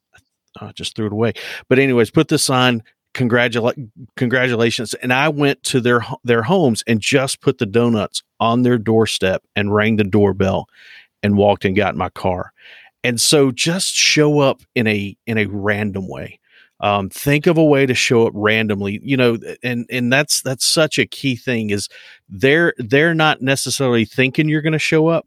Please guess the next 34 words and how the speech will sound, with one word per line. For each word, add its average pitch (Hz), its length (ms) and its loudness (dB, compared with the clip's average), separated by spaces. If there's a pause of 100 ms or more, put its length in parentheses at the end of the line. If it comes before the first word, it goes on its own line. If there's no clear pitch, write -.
(100)
but 107 200 -4
they 131 140 -2
sure 123 340 0
do 120 140 2
appreciate 101 580 -4
when 98 160 -6
you 95 80 -6
do 98 200 -4
show 95 320 -4
up. 90 160 -6 (400)
And 104 80 0
so 135 120 2
that 143 120 4
was 156 120 -2
just - 220 -4
a - 60 0
small, 107 580 2
small 107 380 0
way 98 160 2
we 98 180 -2
did 98 180 0
it 98 160 -2
that 101 200 0
year. 104 180 0
But 104 140 2
I, 110 160 0
like 113 180 -2
I 107 40 -8
said, 101 200 -2
it 101 80 0
can 95 140 -8
still 104 260 -2
work 95 200 -10
today. 95 320 -10